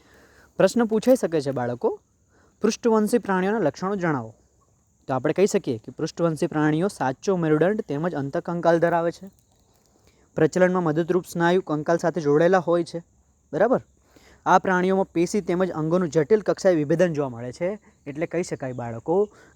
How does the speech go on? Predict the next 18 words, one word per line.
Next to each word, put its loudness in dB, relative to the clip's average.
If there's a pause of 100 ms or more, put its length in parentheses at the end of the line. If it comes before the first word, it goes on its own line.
(140)
કે 2 (380)
પૃષ્ઠવંશી -2
પ્રાણીઓમાં -2 (340)
પેશીઓ 2
અને -6
અંગો -4
એકદમ -6
ખૂબ -12 (160)
વિકસિત -10
હોય -12
છે. -18 (1600)
એના 4
લક્ષણો 2
જોઈએ 0
તો -4
મેરુદંડ 2
ધરાવે 6
છે, -10